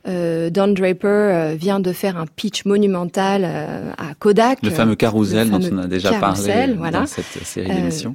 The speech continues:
Speaker 1: il s'est com-, voilà, il a, en se complaisant dans les images de sa famille, alors que par ailleurs il trompe sa femme éhontément. Euh, et il rentre chez lui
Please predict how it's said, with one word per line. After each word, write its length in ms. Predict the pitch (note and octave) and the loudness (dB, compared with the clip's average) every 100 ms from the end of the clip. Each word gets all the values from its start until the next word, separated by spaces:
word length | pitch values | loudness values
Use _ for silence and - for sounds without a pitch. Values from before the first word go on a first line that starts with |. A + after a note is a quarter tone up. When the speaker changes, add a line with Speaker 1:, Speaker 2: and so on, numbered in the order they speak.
| - | -8
Speaker 1:
il 120 | G3+ F3 | -6 -4
s'est 380 | - G#3 F#3 F3 | 0 2 2 0
com-, 220 | B3 A3 - | 0 0 -2
voilà, 260 | G3+ G3+ D#3 | -6 -4 -4
il 100 | C#3 | -4
a, 160 | D3+ E3 | -6 -6
en 80 | |
se 140 | D#3+ A#3 | -4 -2
complaisant 760 | - B3 B3 A3 F#3+ G#3+ A3 | 0 2 4 2 4 2 2
dans 100 | G3+ | 0
les 240 | E3+ E3+ E3+ | 0 -2 -2
images 320 | F#3+ F#3 G3 | -2 0 -2
de 60 | F3 | -4
sa 160 | E3 | -6
famille, 380 | E3+ F3 F3+ F#3 | -6 -6 -4 -4
alors 260 | - - - | -6 -10 -10
que 180 | - - | -10 -8
par 220 | F3 D#3+ | -8 -6
ailleurs 260 | D#3 E3 | -6 -6
il 100 | D3+ | -8
trompe 200 | C#3+ F3+ | -10 -10
sa 140 | E3 E3 | -8 -10
femme 200 | - F3 | -8 -8
éhontément. 420 | D#3+ D3+ F3+ C4 - - - - - - | -8 -6 -6 -6 -10 -20 -18 -20 -10 0
Euh, 420 | G#3+ G#3 G#3 A3 - _ | 4 4 4 2 -2 _
et 320 | C4 C4 C4+ - | 2 2 2 0
il 180 | B3 A#3+ | 2 4
rentre 320 | D4 D#4 C#4+ | 2 2 0
chez 180 | - A#3 | 0 0
lui 400 | A3+ D4+ F4 | 2 2 2